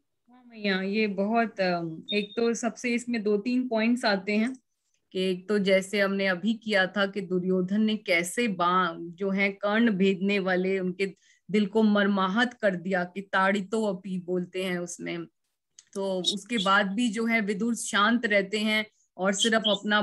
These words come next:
बाण भी रख देते हैं, सिर्फ अपनी सांसें लेके वहां से चले जाते हैं। तो ऐसे इसके दो तीन points हैं कि जै-, एक तो हम अपने सामने लिख के बड़ा बड़ा रख दें notice board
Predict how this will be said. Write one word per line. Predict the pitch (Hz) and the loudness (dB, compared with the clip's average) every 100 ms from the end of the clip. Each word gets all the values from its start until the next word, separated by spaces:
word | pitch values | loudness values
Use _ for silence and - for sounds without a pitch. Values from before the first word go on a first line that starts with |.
| 170 | 0
बाण | - 190 180 196 220 240 | -4 -2 2 4 6 4
भी | 247 | 2
रख | 226 | 0
देते | 214 208 214 226 | 0 -2 -2 -4
हैं, | |
सिर्फ | 226 233 214 | -4 -4 -4
अपनी | 214 226 233 | -4 -4 -2
सांसें | 226 214 220 247 | 2 2 2 -2
लेके | 233 208 208 | 0 -2 -2
वहां | 202 196 | -2 2
से | 196 208 | 2 2
चले | 196 185 180 | -4 -2 0
जाते | 175 165 - | 0 -4 -10
हैं। | 160 156 - _ _ _ _ - | -12 -14 -18 _ _ _ _ 2
तो | 285 - | 4 4
ऐसे | 240 240 247 311 311 254 214 262 370 233 | 4 2 0 2 4 2 0 -14 -14 -6
इसके | 240 - | -6 -2
दो | 220 247 | -2 -2
तीन | 254 302 320 | 0 2 4
points | 311 240 254 285 277 | 2 2 2 2 2
हैं | 254 240 | 2 2
कि | 226 226 | -2 -2
जै-, | 214 202 - | -2 -2 -2
एक | 226 208 | -4 -2
तो | 254 | -4
हम | 247 233 | 0 0
अपने | 226 240 | 0 -2
सामने | 254 226 214 233 | 0 2 2 2
लिख | 240 220 - | 0 -2 -4
के | 247 | -6
बड़ा | 202 202 208 | 0 2 2
बड़ा | 214 220 | 2 2
रख | 220 202 | 2 0
दें | 170 214 | -4 -2
notice | 214 196 202 214 | -2 -2 -4 -8
board | 185 196 196 | -4 -2 -2